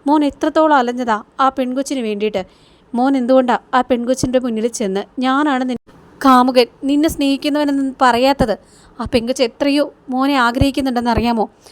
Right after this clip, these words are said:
ആ കൊച്ച് എൻ്റെ അടുത്ത് എത്ര തവണ അന്വേഷിച്ച് വന്നു എന്നറിയാമോ? എന്തായാലും ആ കൊച്ചിനെ വിളിച്ച് 'മോനാണ് ഗന്ധർവൻ, മോനാണ് ആ പയ്യനെന്ന് ഞാൻ പറയാൻ പോവാണെന്ന്' പറയുകയാണ്. ഈ സമയത്ത് പ്രിയം പറയുകയാണ്, "ദയവ് ചെയ്ത് ചേട്ടൻ ഈ കാര്യത്തിൽ ഇടപെടരുത്. എൻ്റെ കൂടെ ജീവിച്ച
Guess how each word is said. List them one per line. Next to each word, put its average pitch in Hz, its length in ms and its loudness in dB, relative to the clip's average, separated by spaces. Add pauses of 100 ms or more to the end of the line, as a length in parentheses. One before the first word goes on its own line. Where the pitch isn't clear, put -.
(160)
ആ 240 120 -6
കൊച്ച് 254 320 0 (180)
എൻ്റെ 285 220 2
അടുത്ത് 277 160 0
എത്ര 269 220 0
തവണ 277 240 0
അന്വേഷിച്ച് 277 360 -4
വന്നു 269 220 0
എന്നറിയാമോ? 247 480 0 (480)
എന്തായാലും 226 460 0 (140)
ആ 262 100 0
കൊച്ചിനെ 269 360 -2
വിളിച്ച് 240 300 -2
'മോനാണ് 247 540 -2
ഗന്ധർവൻ, 233 480 -2 (200)
മോനാണ് 262 480 0 (120)
ആ 240 60 2
പയ്യനെന്ന് 233 480 -4 (400)
ഞാൻ 277 140 4
പറയാൻ 269 380 2
പോവാണെന്ന്' 240 400 0
പറയുകയാണ്. 208 400 -2 (380)
ഈ 269 120 0
സമയത്ത് 233 340 -2
പ്രിയം 233 280 -2
പറയുകയാണ്, 208 380 0 (260)
"ദയവ് 254 360 2
ചെയ്ത് 247 300 -2
ചേട്ടൻ 220 340 0 (160)
ഈ 285 100 -8
കാര്യത്തിൽ 214 360 0
ഇടപെടരുത്. 196 460 -2 (540)
എൻ്റെ 269 240 2
കൂടെ 262 180 2
ജീവിച്ച 247 360 -4